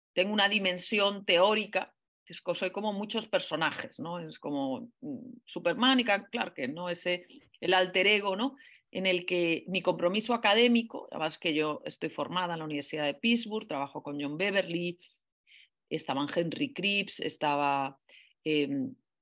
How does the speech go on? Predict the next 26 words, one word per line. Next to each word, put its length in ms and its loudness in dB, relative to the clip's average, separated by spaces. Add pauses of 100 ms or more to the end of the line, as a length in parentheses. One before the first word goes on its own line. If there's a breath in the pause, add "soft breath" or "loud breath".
(720)
una 200 2
serie 400 4
de, 320 4
de, 360 2
de 120 0
académicos. 920 0
En 100 -4
ese 140 -8
momento 500 -4
tomé 240 -4
clases 480 -6
con 760 -8
Paul 180 2
Beauvais 460 2
sobre 200 -6
Walter 320 -4
Benjamin, 640 -2 (260 loud breath)
Gerald 360 4
Martin 580 0
sobre 520 -4
Gabriel 260 -2
García 220 -4
Márquez. 300 -2
O 280 -20
sea 180 2
que 220 0